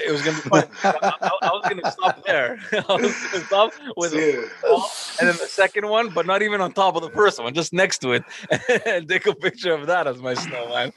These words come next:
Speaker 1: But I'm like, "Oh, let me, let me finish it anyway." <laughs>
Speaker 3: My,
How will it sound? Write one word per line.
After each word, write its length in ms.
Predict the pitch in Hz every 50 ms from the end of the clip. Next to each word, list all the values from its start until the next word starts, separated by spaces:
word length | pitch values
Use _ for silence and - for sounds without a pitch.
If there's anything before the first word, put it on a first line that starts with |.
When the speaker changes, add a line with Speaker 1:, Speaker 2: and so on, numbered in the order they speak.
| - - - - - _
Speaker 1:
But 120 | - 143 143
I'm 80 | 139
like, 160 | 143 139 143 151
"Oh, 100 | 143 139
let 160 | 143 143 147
me, 80 | 143
let 140 | 135 135 143
me 100 | 147 147
finish 400 | - - 135 127 120 120 - -
it 100 | 120 -
anyway." 320 | 127 123 120 120 120 123 - - - - - - -
<laughs> 100 | 330 320 - _ _ _ _ _ _ _ _ _ _ _ _ _ 190 - - _ _ _ _ _ _ _ _ _ _ _ _ _ _ _ _ _ _ _ _ _ _ _ _ _ _ _ _ _ _ _ _ _ _ _ _ _ _ _ _ _ _ _ _ _ _ _ - _ _ _
Speaker 3:
My, 140 | - 123 -